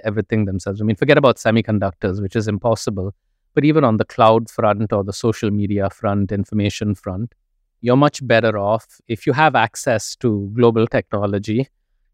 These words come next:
In some ways, um, global platforms, for all of their ills, can provide a check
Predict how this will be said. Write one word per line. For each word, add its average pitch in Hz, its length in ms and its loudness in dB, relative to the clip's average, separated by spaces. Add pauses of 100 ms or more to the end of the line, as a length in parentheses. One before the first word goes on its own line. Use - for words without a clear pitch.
In 120 120 -2
some 139 320 2
ways, 113 600 2
um, 110 260 2
global 110 320 2
platforms, 107 800 0
for 107 200 -6
all 117 220 0
of 113 120 -2
their 110 200 4 (100)
ills, 110 400 0
can 113 360 0
provide 107 360 0
a 101 60 -2
check - 320 -6